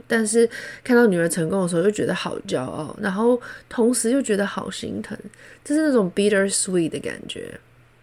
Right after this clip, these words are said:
大家能够理解吗？然后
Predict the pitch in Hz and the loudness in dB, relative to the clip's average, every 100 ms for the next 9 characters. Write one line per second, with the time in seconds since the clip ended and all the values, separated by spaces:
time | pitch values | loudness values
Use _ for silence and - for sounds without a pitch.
0 | - 202 214 185 185 165 143 - - - | -2 0 2 0 0 0 -2 -4 -8 -8
1 | - - 190 _ _ _ _ _ - - | -12 -14 -16 _ _ _ _ _ -18 -14
2 | - - - 208 208 226 214 202 185 | -12 -12 -6 -4 0 2 4 2 0